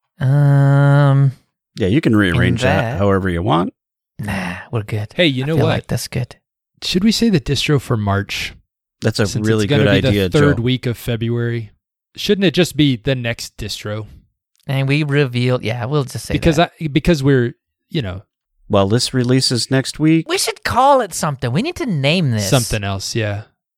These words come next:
Speaker 1: That way, that way, yeah, it's not, it's not a month distro
Speaker 3: 'Cause it's
Speaker 1: because
Speaker 3: not. It's,
Speaker 1: obviously,
Speaker 3: yeah.
Speaker 1: yeah, that was always doomed to fail.
Speaker 3: Right.
Speaker 1: I, you know, in hindsight.
Speaker 2: It's,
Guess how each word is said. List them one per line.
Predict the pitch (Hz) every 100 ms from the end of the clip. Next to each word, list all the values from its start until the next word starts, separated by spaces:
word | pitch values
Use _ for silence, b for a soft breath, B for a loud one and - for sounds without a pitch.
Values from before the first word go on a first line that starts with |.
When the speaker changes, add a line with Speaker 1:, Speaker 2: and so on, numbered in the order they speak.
| _
Speaker 1:
That | 185 226
way, | 214 208 202
that | 220 196
way, | 202
yeah, | 202 131 120
it's | -
not, | 151 139
it's | 131
not | 151
a | 131
month | 131 170 -
distro | 165 - 151
Speaker 3:
'Cause | 143
it's | 160
Speaker 1:
because | 196 90
Speaker 3:
not. | 101
It's, | 104
Speaker 1:
obviously, | 127 120 113 123 110
Speaker 3:
yeah. | 131 110 90 -
Speaker 1:
yeah, | 190 214 117 b -
that | 269
was | 226 208
always | 214 233 220 156
doomed | 170 160 139
to | 160
fail. | - 131 139
Speaker 3:
Right. | 160 139 160
Speaker 1:
I, | _ _
you | 180
know, | 143 _ _
in | 262 226 226
hindsight. | 143 208 202 175 156 110 151 _ _ _ _ _ _ _
Speaker 2:
It's, | 147 - - -